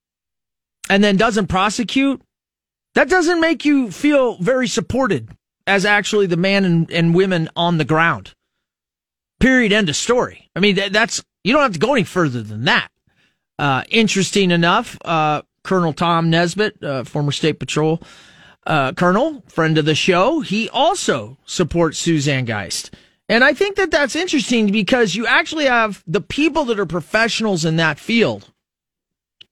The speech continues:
coming out and saying what they can. He's retired, so he can say a little bit more. The police union can just kinda give a stamp. I mean, they're not gonna give you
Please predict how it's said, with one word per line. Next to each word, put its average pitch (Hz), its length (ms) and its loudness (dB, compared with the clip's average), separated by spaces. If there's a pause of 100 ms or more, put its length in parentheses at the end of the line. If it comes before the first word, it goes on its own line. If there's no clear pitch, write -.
(240)
coming 190 280 2
out 160 320 0 (560)
and 160 360 2 (520)
saying 196 460 4
what 156 220 2
they 131 100 -2
can. 139 260 -2
He's 214 280 2
retired, 170 480 2
so 147 100 0
he 151 80 0
can 151 120 -4
say 151 180 0
a 143 40 2
little 135 140 0
bit 123 160 -4
more. 170 300 2
The 147 80 -4
police 185 400 -2
union 156 340 0
can 135 140 -2
just 131 220 -2
kinda 135 180 0
give 123 180 -2
a 113 60 -6
stamp. 143 560 0
I 123 40 0
mean, 123 200 0
they're 131 120 0
not 131 240 0
gonna 123 200 -4
give 123 240 -2
you 120 180 0